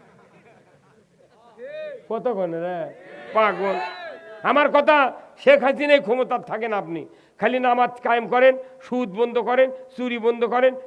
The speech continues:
জেনা বন্ধ করেন, দেশে অ-, অন্যায় অবিচার বন্ধ করেন। আপনি যতদিন বাঁচেন, আপনার বেটা বাঁচুক, লাথি বাঁচুক,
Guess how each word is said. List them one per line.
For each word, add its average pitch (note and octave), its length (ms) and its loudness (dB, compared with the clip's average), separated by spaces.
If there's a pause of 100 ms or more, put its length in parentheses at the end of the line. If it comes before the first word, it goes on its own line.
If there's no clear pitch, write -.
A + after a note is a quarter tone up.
(100)
জেনা G#3+ 300 0
বন্ধ A#3 240 -4
করেন, B3+ 340 2 (320)
দেশে B3 440 2 (220)
অ-, A#3+ 140 -6 (320)
অন্যায় B3+ 380 0
অবিচার A#3+ 340 -2
বন্ধ A3+ 280 -4
করেন। A3+ 320 -2 (300)
আপনি A#3+ 360 -4
যতদিন B3 640 -8
বাঁচেন, A#3+ 560 -10 (260)
আপনার A#3+ 420 -6 (260)
বেটা A#3+ 380 -6
বাঁচুক, A#3+ 440 -8 (320)
লাথি A3+ 400 -8
বাঁচুক, A#3 360 -8